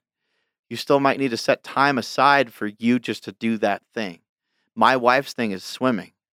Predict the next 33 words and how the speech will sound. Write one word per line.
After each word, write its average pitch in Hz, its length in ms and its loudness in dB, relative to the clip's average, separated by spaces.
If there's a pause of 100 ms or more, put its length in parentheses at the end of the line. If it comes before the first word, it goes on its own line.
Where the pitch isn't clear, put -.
(120)
My 120 160 0
thing 123 280 -4
is 107 120 -6
to - 80 -10
lift 110 280 -4
weights. 101 500 -6 (460)
And 95 100 -14
so 113 160 -2
we 110 120 -2
still 143 280 0
have 117 300 2
a 101 140 -8
thing, 120 380 -4
and 101 120 -8
those 131 180 -2
things 143 320 -4
are 107 80 -4
important 107 560 -4 (400)
because 113 240 -8
that 131 220 2
helps 135 340 0
me 123 100 -2
improve 143 460 -4
every 92 220 -8
day. 90 300 -18 (840)
On 127 140 4
top 175 340 4
of 156 60 -4
the 123 80 2
lifting, 110 560 -4
I'm 117 260 -2
educating 135 640 -2
myself 101 380 -8